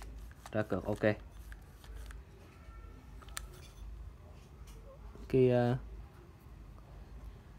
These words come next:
hình như cái khuyên ra cược ở đây bị mất rồi sao á. Cái này về mọi người chế lại.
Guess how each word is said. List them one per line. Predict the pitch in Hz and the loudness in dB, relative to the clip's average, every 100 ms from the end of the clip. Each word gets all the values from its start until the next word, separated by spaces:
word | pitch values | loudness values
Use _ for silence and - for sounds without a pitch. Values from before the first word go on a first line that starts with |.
| - | 2
hình | 143 | 8
như | 147 | 10
cái | 143 135 | 12 10
khuyên | - 135 139 | 12 12 12
ra | 139 | 12
cược | 147 107 98 | 12 12 10
ở | |
đây | 110 123 | 12 12
bị | 127 | 12
mất | 127 135 | 12 12
rồi | 165 165 | 12 12
sao | 143 131 | 12 12
á. | 170 - - | 12 8 2
Cái | 110 | 6
này | 117 | 8
về | 131 139 | 8 8
mọi | 127 | 10
người | 135 | 8
chế | 135 - | 6 6
lại. | 101 104 | 10 10